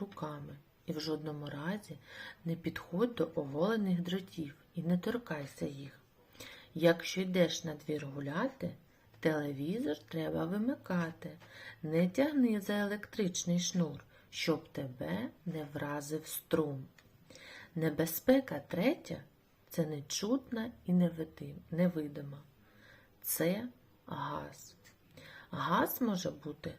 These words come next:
дуже небезпечний. Коли він накопичується на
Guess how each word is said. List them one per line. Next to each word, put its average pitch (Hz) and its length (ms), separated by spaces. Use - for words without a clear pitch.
дуже 233 460
небезпечний. 220 1040
Коли 185 260
він 175 160
накопичується 170 880
на 135 120